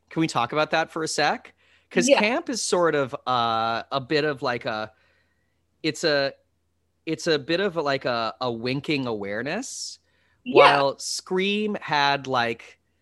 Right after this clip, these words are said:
Speaker 1: Scream has a bit of a different awareness where it's, like,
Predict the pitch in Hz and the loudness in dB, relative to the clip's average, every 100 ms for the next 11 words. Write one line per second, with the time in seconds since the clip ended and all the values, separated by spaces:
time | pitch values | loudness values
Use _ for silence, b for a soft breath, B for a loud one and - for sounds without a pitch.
0 | _ _ _ _ - - - - 190 190 | _ _ _ _ -20 -20 -18 -8 -2 0
1 | 208 185 151 147 143 127 113 131 160 131 | 2 0 0 -2 0 -2 -2 -2 -2 -2
2 | 117 113 110 107 104 - - 117 113 110 | 0 -2 -2 -4 -6 -8 -6 -4 -2 -2
3 | 110 123 - 135 - 135 117 - | -4 -8 -8 -8 -2 0 0 -4